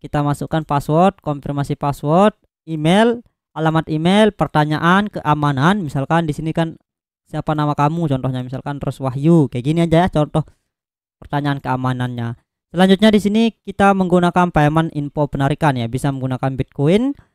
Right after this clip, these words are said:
Litecoin, Dogecoin, E T H, Bitcoin Cash, Dash, Ripple, Tron,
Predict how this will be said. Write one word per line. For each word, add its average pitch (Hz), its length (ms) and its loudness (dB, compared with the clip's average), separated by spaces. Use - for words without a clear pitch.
Litecoin, 226 640 4
Dogecoin, 175 720 6
E 165 160 -6
T 180 160 2
H, 214 480 6
Bitcoin 170 560 -4
Cash, - 560 0
Dash, 151 720 2
Ripple, 208 560 0
Tron, 196 320 6